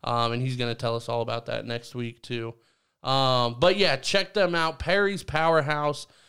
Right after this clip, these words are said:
uh, perrys powerhouse dot com or on Instagram, perrys dot powerhouse. Uh, definitely support them and,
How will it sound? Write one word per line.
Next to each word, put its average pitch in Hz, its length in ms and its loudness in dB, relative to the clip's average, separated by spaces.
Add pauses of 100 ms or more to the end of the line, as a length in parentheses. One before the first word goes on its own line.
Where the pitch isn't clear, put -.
(200)
uh, 127 220 2
perrys 202 400 2
powerhouse 185 520 2
dot 170 260 -4
com 160 440 0 (340)
or 160 180 4
on 151 160 4
Instagram, 151 580 -4
perrys 160 600 -4
dot 135 400 0
powerhouse. 123 800 0 (480)
Uh, 117 180 -4
definitely 175 380 2
support 156 560 -2
them 143 320 2
and, 120 220 -2